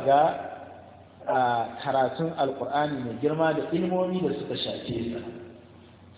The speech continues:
Sai na biyu kuma hadisin Annabi sallallahu alaihi wasallam da ilmomi da suke da alaƙa da shi da kuma kyakkyawan fahimtar Alƙur'ani da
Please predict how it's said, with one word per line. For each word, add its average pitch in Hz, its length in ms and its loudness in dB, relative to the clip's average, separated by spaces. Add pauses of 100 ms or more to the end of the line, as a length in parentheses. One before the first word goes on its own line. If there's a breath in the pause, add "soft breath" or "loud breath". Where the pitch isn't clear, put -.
Sai 147 180 0
na 175 120 4
biyu 170 220 2
kuma 170 560 2
hadisin 156 480 0
Annabi 135 360 -2
sallallahu 135 480 2
alaihi 123 360 2
wasallam 175 300 2 (380)
da 143 80 -2
ilmomi 185 520 0
da 160 160 0
suke 143 280 -4
da 113 160 -2
alaƙa 117 440 0
da - 140 -8
shi 185 340 -4 (320)
da 131 80 0
kuma 175 200 -2
kyakkyawan 180 600 2
fahimtar 156 600 -4
Alƙur'ani 139 720 -2
da 117 60 -4